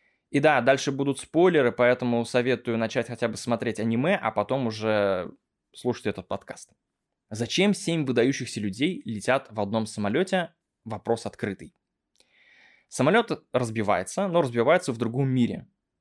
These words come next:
Это такие условности данного произведения. А,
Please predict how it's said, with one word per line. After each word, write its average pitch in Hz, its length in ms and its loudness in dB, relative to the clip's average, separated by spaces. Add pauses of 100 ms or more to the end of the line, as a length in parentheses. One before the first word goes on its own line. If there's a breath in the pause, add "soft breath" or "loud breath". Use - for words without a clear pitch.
(200)
Это 160 180 -2
такие 127 400 -2 (200)
условности 117 640 0
данного 95 380 -2
произведения. 95 720 -10 (920)
А, 117 220 -4